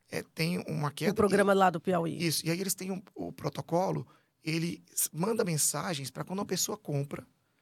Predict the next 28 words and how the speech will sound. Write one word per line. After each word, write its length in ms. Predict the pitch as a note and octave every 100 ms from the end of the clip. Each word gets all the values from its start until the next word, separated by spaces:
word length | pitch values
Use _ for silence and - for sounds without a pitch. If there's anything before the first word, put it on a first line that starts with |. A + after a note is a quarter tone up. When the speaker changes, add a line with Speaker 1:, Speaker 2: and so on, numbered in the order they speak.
| _ _ _
Speaker 1:
Então, 360 | D3+ D3+ D#3+ D3
de 140 | -
boa 220 | D3 D#3+ C#3+
fé, 340 | - F3 F3+
eu 100 | D3
fui 180 | C3+ F3+
e 40 | -
comprei 340 | E3+ E3+ F3+
um 80 | D#3
aparelho. 520 | D3 B2+ B2+ C#3 G#3 - _ _ _ _ _ _ _
Quando 180 | G3+ G#3+
esse 100 | G#3+
aparelho 280 | G#3 F3+ B2+
entra 320 | G3 A#3+ F#3
na 100 | D3
rede, 500 | A#2 D#3 G3 - - - - _ _ - - -
ele 160 | E3+
vai 120 | F3+
receber 280 | F#3 - D3
uma 140 | C#3+ C#3
mensagem 760 | C#3 C3+ D3 C3 C3 B2+ G3 - _ _ _ _ _ _
pela 200 | - D#3
Secretaria 360 | D3 - - C3+
de 60 | -
Segurança 280 | C#3 -
Pública 360 | - D3+ C#3+ F3+
falando, 240 | F3+ E3+
"Olha, 220 | E3 D3